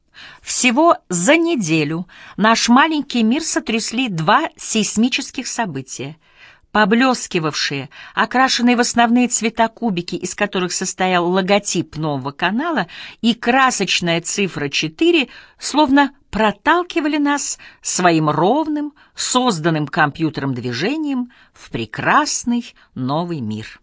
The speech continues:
А когда в начальном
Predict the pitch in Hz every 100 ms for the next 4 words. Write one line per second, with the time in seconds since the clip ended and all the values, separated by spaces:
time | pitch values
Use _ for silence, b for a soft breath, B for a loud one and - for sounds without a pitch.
0 | _ _ _ _ _ _ _ _ B B
1 | B - 214 220 202 226 - 175 196 220
2 | - 226 180 151 143